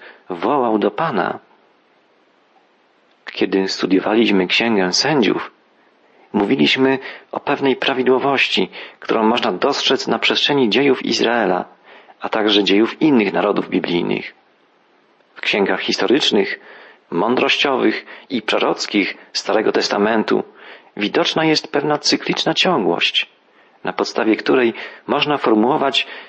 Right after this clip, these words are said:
biblijną filozofię historii. Filozofia historii, widziana z Bożej perspektywy, zdefiniowana jest w jakimś sensie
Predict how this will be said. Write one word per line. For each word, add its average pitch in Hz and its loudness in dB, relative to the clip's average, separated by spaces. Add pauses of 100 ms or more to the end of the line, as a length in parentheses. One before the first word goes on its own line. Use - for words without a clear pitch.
(160)
biblijną 143 2
filozofię 120 0
historii. - -4 (1200)
Filozofia 95 -4
historii, 113 0 (340)
widziana 107 0
z 87 -4
Bożej 120 0
perspektywy, - 0 (840)
zdefiniowana 104 0
jest 101 2
w - -8
jakimś - -2
sensie 127 0